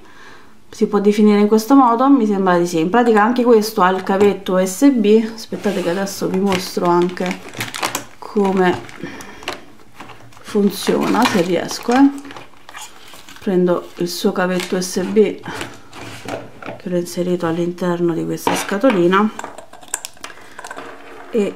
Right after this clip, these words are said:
eh, dove si collegava, che mi sono scordata, eccolo qua, qui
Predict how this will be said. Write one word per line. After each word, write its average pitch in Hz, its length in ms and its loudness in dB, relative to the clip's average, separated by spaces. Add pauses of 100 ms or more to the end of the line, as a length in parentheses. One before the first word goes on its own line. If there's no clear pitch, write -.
(120)
eh, 175 600 -4 (580)
dove 185 200 -2
si 175 120 -6
collegava, 160 560 -2
che 156 80 -4
mi 151 120 -4
sono 147 140 -10
scordata, 180 560 -4
eccolo 165 320 -12
qua, 330 240 0 (1200)
qui 180 220 -6